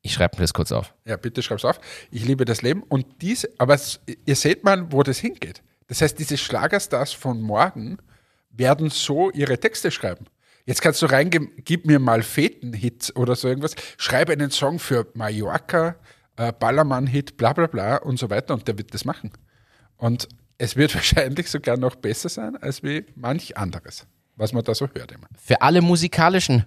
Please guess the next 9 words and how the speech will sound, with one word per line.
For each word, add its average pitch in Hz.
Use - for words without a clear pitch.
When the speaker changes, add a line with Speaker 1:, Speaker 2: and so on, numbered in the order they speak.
Speaker 1:
HörerInnen 147
muss 175
ich 175
leider 160
sagen, 135
ich 127
habe 135
gerade 120
probiert 135